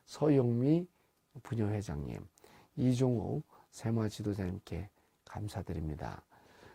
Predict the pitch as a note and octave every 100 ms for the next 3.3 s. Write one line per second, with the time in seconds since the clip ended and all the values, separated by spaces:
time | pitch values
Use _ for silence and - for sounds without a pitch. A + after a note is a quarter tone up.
0 | - - - A#2+ D#3+ F#3 C3 C3 C#3+ A2
1 | - G#2+ F2+ A2+ A2+ - _ - - _
2 | _ - - _ - - - - - A#2+
3 | B2+ C#3+ D3+